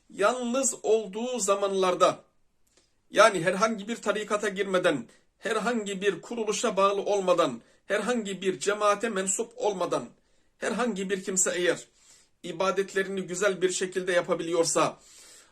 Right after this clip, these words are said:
ondan sonra dinini güzel bir şekilde öğrenebiliyorsa,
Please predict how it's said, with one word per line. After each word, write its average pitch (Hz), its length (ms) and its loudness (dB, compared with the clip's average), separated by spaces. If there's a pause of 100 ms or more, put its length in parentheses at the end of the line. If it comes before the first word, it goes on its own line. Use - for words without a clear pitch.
(160)
ondan 202 260 2
sonra 190 460 0 (340)
dinini 214 460 -4
güzel 170 460 -4
bir 208 80 -6
şekilde 196 420 -2
öğrenebiliyorsa, 185 1120 2